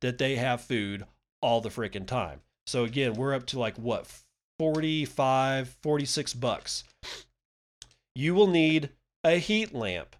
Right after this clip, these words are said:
and that's going to include one of those red bulbs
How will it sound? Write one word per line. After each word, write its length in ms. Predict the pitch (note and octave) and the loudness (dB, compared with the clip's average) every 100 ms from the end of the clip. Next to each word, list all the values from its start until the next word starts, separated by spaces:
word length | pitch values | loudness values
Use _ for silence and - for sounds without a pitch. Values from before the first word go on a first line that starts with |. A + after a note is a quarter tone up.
| - | -10
and 120 | A#2 | -2
that's 200 | B2+ D3 | 0 0
going 280 | - D3+ D3 | -2 -2 -2
to 200 | - D3 | -4 -4
include 480 | C3 B2 D3 D3 C#3 | -4 -4 0 0 0
one 180 | C3 C3+ | 0 -2
of 80 | B2+ | -2
those 260 | A#2+ G#2+ | -2 -4
red 460 | G#2+ A2+ C#3 D3 B2+ | -6 -2 -2 -2 -2
bulbs 640 | A#2+ C#3 F#3+ G3+ - | 0 2 0 0 -4